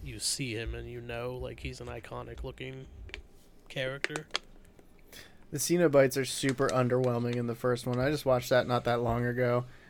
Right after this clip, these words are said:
Speaker 2: and, like, they kill one of them by hitting him once with a board. Like, <laughs> it's, it's, it's,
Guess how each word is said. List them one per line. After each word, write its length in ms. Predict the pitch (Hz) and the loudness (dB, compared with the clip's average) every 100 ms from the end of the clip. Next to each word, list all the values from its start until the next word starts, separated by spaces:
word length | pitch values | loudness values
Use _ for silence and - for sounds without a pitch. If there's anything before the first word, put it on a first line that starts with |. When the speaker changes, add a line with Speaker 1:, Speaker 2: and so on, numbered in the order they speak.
| - | -8
Speaker 2:
and, 240 | - 131 123 | 0 2 6
like, 300 | 127 120 - - - - - - | 6 6 2 -20 -20 -20 -20 0
they 180 | 135 123 - | 2 2 -2
kill 340 | - 175 170 143 | 4 8 10 10
one 180 | 139 151 | 10 10
of 100 | 147 | 8
them 160 | 156 | 6
by 180 | 135 117 | 6 4
hitting 340 | 113 143 147 143 | 4 6 6 6
him 200 | 131 123 | 4 4
once 380 | 120 135 135 135 | 6 6 4 2
with 140 | 127 | 2
a 40 | 117 | 2
board. 600 | - 131 120 117 117 - - - - - | 2 4 6 6 0 -6 -14 -20 -20 4
Like, 200 | 131 139 | 8 8
<laughs> 120 | 240 | 12
it's, 420 | 240 - 240 - 226 - | 12 12 6 4 2 6
it's, 320 | 226 - - 180 | 8 6 0 8
it's, 280 | 185 170 | 8 8